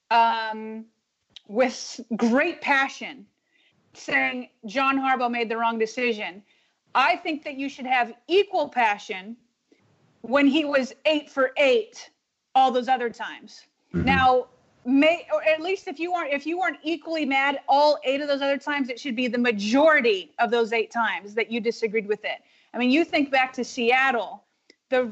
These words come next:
Speaker 1: season
Speaker 2: The
Speaker 1: changed.
Speaker 2: fourth and two. Yep.
Speaker 1: Uh, the fourth and two, the field goal unit was in. They called the timeout and went back in, and it was tied at thirteen. It changed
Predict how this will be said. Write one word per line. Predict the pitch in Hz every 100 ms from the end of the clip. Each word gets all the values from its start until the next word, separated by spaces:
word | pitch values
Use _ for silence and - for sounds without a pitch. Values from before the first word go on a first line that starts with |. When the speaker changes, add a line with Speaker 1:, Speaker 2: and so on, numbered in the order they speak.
| -
Speaker 1:
season | - - - 320 330 339 330
Speaker 2:
The | 349 - _
Speaker 1:
changed. | - - 339 330 294
Speaker 2:
fourth | 120 113 123
and | 113
two. | - 110 92 - _ _
Yep. | 87 113
Speaker 1:
Uh, | 277 269
the | 254 -
fourth | 339 359 415 415
and | 392
two, | - 330 302 302
the | 254
field | 262 - 349 370
goal | 370 349
unit | 311 311 302
was | 262 240 - 294
in. | 311 262 185 190 _ _ _ _ -
They | 277
called | 277 294 302 320
the | 339
timeout | - 320 285 269 262 262
and | 254
went | 262 277
back | 277 262 277
in, | 254
and | 240
it |
was | 233 233
tied | - 262 247
at | -
thirteen. | 254 247 277 240 208 - _ -
It | 262 - -
changed | - 311 285 285 269 -